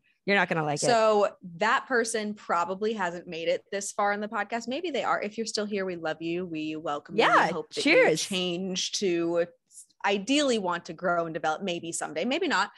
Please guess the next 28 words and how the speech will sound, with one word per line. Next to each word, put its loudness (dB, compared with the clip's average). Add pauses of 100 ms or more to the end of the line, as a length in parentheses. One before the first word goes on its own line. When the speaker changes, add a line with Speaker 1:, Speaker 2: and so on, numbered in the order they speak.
(300)
Speaker 2:
But 4
for 4
Speaker 1:
I 8
Speaker 2:
the 6
Speaker 1:
mean, 6
Speaker 2:
people 4
who 4
Speaker 1:
yeah. 6
Speaker 2:
are 0
on 2 (180)
th-, -6
listening -4
to -8
this -2
and -8
they 0
are 2
like, -8
"Man, -6
I -6 (100)
do -6
have -4
some -8
stories. -6
I, -6
I've -10 (160)
identified -6
that -4